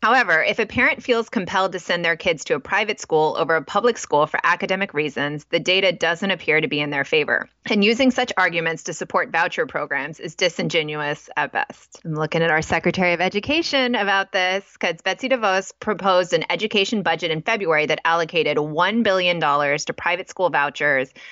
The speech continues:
and other school initiatives and slashed three point six billion from the Department of Education. So many of America's poorest children, especially African American and Hispanic children, attend failing public schools that offer them little hope of fulfilling their great potential, President Trump said in his budget summary.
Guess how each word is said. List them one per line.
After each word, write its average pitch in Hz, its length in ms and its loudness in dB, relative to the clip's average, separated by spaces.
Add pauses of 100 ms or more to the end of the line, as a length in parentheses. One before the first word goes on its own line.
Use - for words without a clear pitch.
and 165 140 -4
other 123 260 -2
school 170 320 0
initiatives 143 600 -2
and 170 180 -4
slashed 165 420 -2
three 208 160 2
point 214 240 -4
six - 180 -6
billion 156 300 0
from 156 140 -4
the 156 80 0
Department 151 440 -2
of 135 80 -2
Education. 135 720 -6 (420)
So 247 200 0
many 269 160 4
of 262 80 2
America's 202 500 0
poorest 320 460 -2
children, 147 420 0
especially - 400 -2
African 185 400 -2
American 165 680 0
and 160 120 -4
Hispanic 170 460 -2
children, 139 500 -2
attend 175 320 -4
failing 240 300 0
public 175 340 0
schools 147 360 0
that 165 160 0
offer 170 280 2
them 151 240 -4
little 254 280 4
hope 175 260 2
of 160 140 -4
fulfilling 170 400 0
their 143 120 2
great 165 360 0
potential, 131 560 -4
President 151 480 -4
Trump 135 240 -4
said 139 240 -2
in 151 120 -4
his 135 140 -4
budget 139 320 -4
summary. 85 400 -6